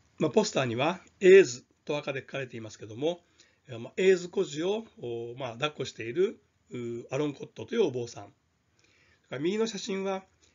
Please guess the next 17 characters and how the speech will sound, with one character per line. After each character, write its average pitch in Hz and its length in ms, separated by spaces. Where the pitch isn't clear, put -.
え 120 180
ー、 123 40
ミ 180 120
ス - 140
ユ 208 100
ニ 220 120
バ 127 180
ー 113 40
ス - 220
の 190 120
訪 156 220
問 143 200
を 131 40
受 120 100
け 208 120
る、 135 200
え 98 680